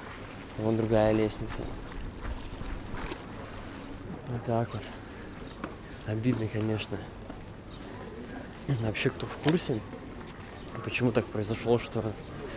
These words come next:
нету берега? Там берег есть, там прям вообще, смотрите, там столько людей. И здесь, кстати, вот этот кайф, что ты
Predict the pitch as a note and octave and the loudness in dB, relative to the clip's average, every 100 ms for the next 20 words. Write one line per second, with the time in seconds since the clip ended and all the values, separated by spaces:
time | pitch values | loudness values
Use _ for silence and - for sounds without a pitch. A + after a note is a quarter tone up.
0 | - - A2+ C3 A#2 G#2 A#2+ D3 C3 G2+ | -6 4 10 10 10 8 10 10 8 2
1 | - - - C3+ D3 B2+ B2 A2 A#2 G2+ | -4 -10 0 6 8 10 8 8 4 4
2 | - - B2+ A#2+ A#2 A2+ A2 - A2+ G#2 | 2 2 4 4 4 2 2 2 2 -2
3 | G#2 G2+ - G2 - C#3+ C3+ B2 A2+ A#2 | -2 -4 -2 -2 2 4 6 6 8 8
4 | G2+ F2+ - - - - - - - - | 8 6 -2 -8 -8 -8 -8 -8 -8 -2
5 | A2 A2 C#3 - B2 A2+ A#2 G#2+ - B2+ | 6 10 10 10 2 2 2 2 8 8
6 | A2+ - G2+ A#2 | 8 2 0 0